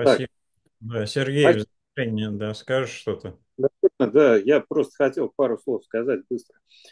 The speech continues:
Speaker 1: Э, мое ощущение, что да, все чудесно. Мы, каждый докладчик берет на себя, э, функцию инициировать во всех, э, какую-то тему и дает свое направление.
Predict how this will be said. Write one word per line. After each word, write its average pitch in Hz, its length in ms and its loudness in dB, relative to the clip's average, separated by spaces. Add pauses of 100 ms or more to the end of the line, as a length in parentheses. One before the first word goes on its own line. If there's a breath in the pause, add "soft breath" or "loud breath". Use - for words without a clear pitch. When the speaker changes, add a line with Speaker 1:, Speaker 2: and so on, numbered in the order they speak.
(180 soft breath)
Speaker 1:
Э, 104 300 2 (140)
мое 135 500 4
ощущение, 208 560 2
что - 200 -10
да, 143 320 0
все 156 380 -4
чудесно. 143 720 -4 (220)
Мы, 156 320 0 (220)
каждый 202 320 4
докладчик 190 560 2
берет 165 360 0
на 139 120 -2
себя, 208 520 0 (440 soft breath)
э, 127 340 -2 (600 soft breath)
функцию 190 420 4
инициировать 190 840 4
во 143 160 4
всех, 214 520 2 (520)
э, 127 580 0 (720)
какую-то 185 440 2
тему 220 640 2 (400)
и 220 260 2
дает 180 360 2
свое 175 220 0
направление. 139 800 -4